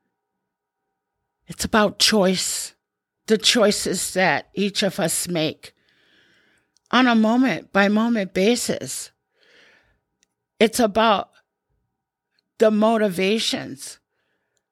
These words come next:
the reason why we make the choices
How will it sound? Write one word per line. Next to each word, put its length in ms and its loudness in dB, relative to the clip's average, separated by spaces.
the 140 2
reason 500 2
why 360 2
we 140 -2
make 300 0
the 100 0
choices 800 0